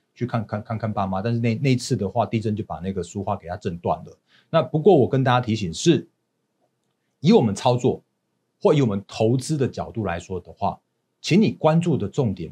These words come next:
放在上市柜公司的影响。通常主管机关会要求公司以重大讯息公告有没有重大灾情。那假设如果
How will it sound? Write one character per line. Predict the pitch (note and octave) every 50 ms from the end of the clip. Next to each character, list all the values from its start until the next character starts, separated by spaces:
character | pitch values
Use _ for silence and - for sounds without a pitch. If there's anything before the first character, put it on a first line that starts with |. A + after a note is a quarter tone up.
| - _
放 | D3 C3 A#2 G#2+
在 | - C#3 A#2 G2 E2+ - _ _
上 | - - - F#3 E3 C#3+ A#2+ G#2+
市 | G#2 - - C3+ A#2 G#2
柜 | - - B2 G#2 F#2
公 | F2+ - G#2+ G#2 G#2 G2+ G#2
司 | G2+ - - - G#2 G2+ G#2 G2
的 | - G2+ F#2+ - -
影 | F#2 F#2 G2 A#2+
响。 | A#2+ - A2 - - _ _ _
通 | - - - A3+ A#3
常 | D#3+ D#3+ C#3 A#2 B2 B2+ B2
主 | - - C3 D3+
管 | D#3 - B2 F#2+ F#2
机 | F2 - A2+
关 | A#2+ A#2+ A#2+ A2+ A#2
会 | A#2+ B2+ A2+ G#2+
要 | G2+ A2 G#2+ A2+ A#2+
求 | A#2 - - F2 E2 E2+ F2 - _ _ _ _ _ _ _
公 | _ - C#3 C#3+ D3 D3
司 | - - C#3+ C#3
以 | A2+ E2+
重 | E2+ - - C3+ A2 G#2
大 | G2+ A#2 A2 G2+
讯 | - - A#2+ G2+
息 | F#2 - - E2 E2+ -
公 | - G2+ F#2+ G2+
告 | - A2 G2 - F#2+
有 | F#2+ F2+
没 | E2+ F2 G#2
有 | A#2 G2
重 | E2 - G2+ G2
大 | F#2 G2 F#2 E2+
灾 | E2+ - F2+ F2+
情。 | F#2 - - - - - _ _ _ _ _ _ _
那 | - F#3
假 | F#3 F3+ - C3 A2+
设 | A2 - - G#3 F#3+ B2+ - - - _ _
如 | _ C3 F3
果 | F3 E3 A2+ -